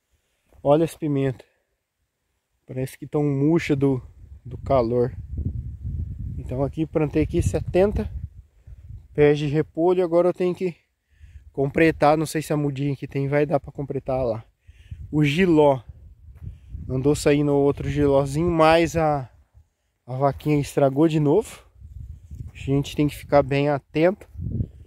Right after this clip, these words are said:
E aqui tá com bastante pimenta, ó. Ó, eu não sei que pimenta que é essa, se é a dedo de moça,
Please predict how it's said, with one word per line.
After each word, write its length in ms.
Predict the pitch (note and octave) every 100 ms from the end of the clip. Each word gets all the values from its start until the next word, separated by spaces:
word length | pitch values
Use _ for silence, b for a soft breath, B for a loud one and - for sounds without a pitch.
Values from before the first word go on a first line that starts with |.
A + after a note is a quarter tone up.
| - -
E 120 | - C#3
aqui 160 | -
tá 160 | E3+ C4
com 100 | C#4+
bastante 380 | D#4+ - D#4+ -
pimenta, 520 | F#4+ E4+ F#3 C#3+ B2 A#2+ _ _ _ _ _ _ _ _ - _ _ - _ _ _ _ _ -
ó. 160 | A#2
Ó, 60 | G#2 _ - _
eu 140 | D#3+ D3
não 180 | E3 G#3+
sei 300 | - D#3+ D3+
que 180 | -
pimenta 320 | C#3 C#3 C3+ B2+
que 140 | -
é 160 | A#2+ B2+
essa, 240 | D#3 C#3
se 100 | -
é 60 | C3
a 40 |
dedo 240 | B2 B2
de 120 | A#2+ B2
moça, 360 | G#2+ B2 D#3